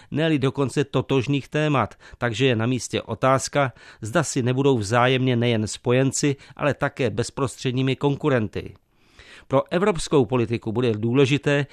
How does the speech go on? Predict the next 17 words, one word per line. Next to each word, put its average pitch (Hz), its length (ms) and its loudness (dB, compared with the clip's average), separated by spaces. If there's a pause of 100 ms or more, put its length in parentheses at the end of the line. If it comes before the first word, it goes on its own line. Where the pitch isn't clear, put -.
(140)
kde 107 240 -2
bude 160 220 0
rakouská 127 560 0
vláda 131 420 2 (180)
pod 120 160 -2
vedením 131 420 2
čerstvého 117 640 -2
šéfa 117 340 -2
lidovců 127 640 0
Sebastiana 117 680 0
Kurze 127 500 -2 (260)
a 101 120 -2
šéfem 123 440 -2
svobodných 127 520 0
Heinzem 120 420 0
Christianem 120 580 -2
Strachem, 127 600 -2